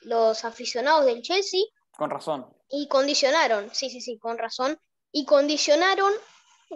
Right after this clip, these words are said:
Speaker 1: que, que se vaya, ¿no? Eh, el Chelsea de la Superliga Europea, después lo siguieron los demás. Eh, acá quiero destacar el punto del Tottenham, que mucha gente rumoreó que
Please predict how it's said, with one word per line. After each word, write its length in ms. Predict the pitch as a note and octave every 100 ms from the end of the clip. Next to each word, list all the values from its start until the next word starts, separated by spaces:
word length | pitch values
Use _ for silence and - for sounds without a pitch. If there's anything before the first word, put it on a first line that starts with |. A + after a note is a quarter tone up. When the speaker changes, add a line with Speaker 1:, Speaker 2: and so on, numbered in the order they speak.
| -
Speaker 1:
que, 560 | B3 A3 A3 G#3+ G#3 G#3+ _ _ _ _
que 80 | A3+
se 140 | A3+ C#4+
vaya, 300 | G4+ - A#3
¿no? 260 | B3+ C#4
Eh, 280 | A#3+ G#3+ G#3 - - - -
el 140 | A3+ A#3
Chelsea 320 | C#4 C#4 B3+
de 60 |
la 100 | A#3
Superliga 300 | A#3 A#3+ C#4 D4
Europea, 280 | D4 F4+
después 220 | E4 D4+ D4
lo 80 |
siguieron 280 | C#4 C#4 C#4+
los 100 | B3+
demás. 380 | C4+ D#4+ F#4+ - _ _ _ _ -
Eh, 460 | B3+ B3+ C4 B3+ - _ -
acá 260 | C4 F4+
quiero 200 | F#4+ F4+
destacar 320 | D4+ C#4+ C#4+ E4
el 120 | C4
punto 320 | E4 E4+ D#4+
del 300 | C4 A#3+ A#3
Tottenham, 640 | G4 G4+ E4 D#4+ E4 E4+
que 140 | D4+ B3+
mucha 280 | C#4+ D4 B3
gente 320 | C4+ C#4 B3
rumoreó 520 | A3+ A3 G#3+ B3 C#4
que 240 | C4+ G#3